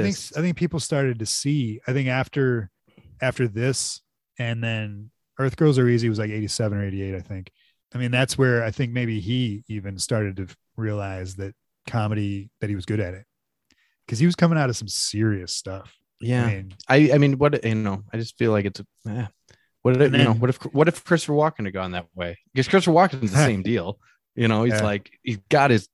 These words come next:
Speaker 2: thing that he, everybody
Speaker 1: <laughs>
Speaker 2: can do, but he's, you know.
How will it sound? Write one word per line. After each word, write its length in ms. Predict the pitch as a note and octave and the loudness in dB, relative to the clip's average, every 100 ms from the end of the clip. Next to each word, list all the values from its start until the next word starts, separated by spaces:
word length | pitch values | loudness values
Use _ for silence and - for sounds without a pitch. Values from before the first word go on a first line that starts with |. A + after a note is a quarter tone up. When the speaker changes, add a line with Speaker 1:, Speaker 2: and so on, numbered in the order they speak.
| - | 2
Speaker 2:
thing 400 | D#3+ C#3 F#2+ G#2 | 4 6 2 0
that 200 | G#2+ G2 | -2 -4
he, 80 | G#2 | 0
everybody 400 | C#3 A2+ A2+ G#2+ | 2 2 -2 -4
Speaker 1:
<laughs> 80 | G#2 | -4
Speaker 2:
can 80 | G2 | -2
do, 480 | B2 A2 F#2 F2+ F#2+ _ _ _ _ _ - | 0 0 -2 -8 -10 _ _ _ _ _ -10
but 300 | A2 G#2+ G2+ | 0 2 2
he's, 260 | G#2 G2+ - _ | 0 -2 -8 _
you 120 | A2+ | -4
know. 320 | G#2 F2+ G2 | -2 -4 -8